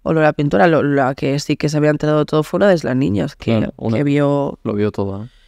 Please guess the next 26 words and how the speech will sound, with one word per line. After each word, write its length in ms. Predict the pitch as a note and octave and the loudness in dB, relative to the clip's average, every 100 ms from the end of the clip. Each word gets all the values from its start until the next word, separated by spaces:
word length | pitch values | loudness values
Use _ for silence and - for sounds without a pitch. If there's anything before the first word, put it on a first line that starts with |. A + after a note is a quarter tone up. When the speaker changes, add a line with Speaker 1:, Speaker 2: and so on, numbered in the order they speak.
| _ | _
Speaker 2:
Bueno, 200 | B2 - | -2 -2
o 60 | G#3 | -2
sea 100 | G#3+ | 4
Speaker 1:
No 80 | A3 | 4
sabemos 260 | B3 C#4 D#4+ | 6 6 4
hasta 180 | C4+ | 2
qué 120 | G3+ F3 | 2 2
punto, 360 | D#3+ E3+ F3 | 0 2 2
pero 200 | G3 F3 | 4 2
que 160 | D#3+ D#3+ | 2 0
vio 160 | D#3+ | 2
mucho, 320 | D#3+ D#3+ - A3 | 2 0 -2 -4
sí. 260 | - F#3 - | -2 -4 -6
Speaker 2:
Claro, 300 | - G2+ - - _ | -8 -8 -8 -16 _
le 120 | G#2+ | -4
vio 180 | G#2+ A2+ | 2 2
lo 140 | A2+ A2+ | 4 4
de 80 | |
bajar. 400 | G#2+ - G#2+ G#2 | 2 0 0 0
Bueno, 160 | G#2 A2 | 2 2
luego 180 | A2 G#2+ | 4 2
te 80 | G2 | 0
preguntaré. 400 | G#2 G2 F#2+ G#2 | -2 0 0 -2
Speaker 1:
Vale. 440 | G2+ E3+ D#3 D#3 - _ _ _ | -2 0 0 -2 -8 _ _ _
Speaker 2:
Eh, 520 | - A#2+ A#2+ B2 A#2+ A#2+ | 0 2 2 2 2 2
vale, 300 | B2+ G#2+ | 2 0